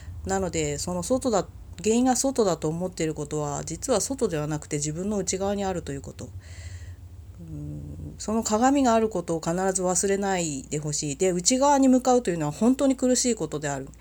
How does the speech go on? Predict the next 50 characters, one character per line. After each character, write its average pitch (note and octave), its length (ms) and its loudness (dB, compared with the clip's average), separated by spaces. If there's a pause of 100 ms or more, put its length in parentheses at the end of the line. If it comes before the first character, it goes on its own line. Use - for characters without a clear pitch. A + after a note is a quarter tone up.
(320)
そ - 140 0
の C4+ 100 6
こ C#4+ 140 2
と C#4+ 160 2
は G#3 160 6
も E3+ 320 0
う - 40 -4
自 F3 200 -2
分 B3+ 240 4
を B3 60 4
潰 B3 260 2
し B3+ 60 2
て C4+ 100 0
し C4 100 2
ま B3+ 200 4
い B3+ 60 2
そ C4 180 2
う B3+ 40 4
に B3+ 100 4
な C4 120 4
る A#3+ 80 4
ほ F#3 120 0
ど D#3+ 100 -2
苦 A3 220 0
し A#3 100 4
い B3 100 2
か D#3+ 100 -2
も D3 80 -2
し D3 120 -4
れ C#3+ 100 -2
な C3+ 140 -4
い。 C3 80 -8 (560)
け A#3+ 100 4
れ A3 140 4
ど、 G3+ 400 2 (760)
自 G#3+ 120 0
分 C4+ 220 6 (120)
を - 140 -2 (1500)
も G#3+ 140 2
ち A#3+ 120 6
ろ G3 120 4
ん D#3 60 -2
殺 F#3 220 0
し - 60 2
て - 100 4
は F#3 120 6
い D#3 80 0
け D#3 120 -2
な D#3+ 140 0
い。 C#3 140 -4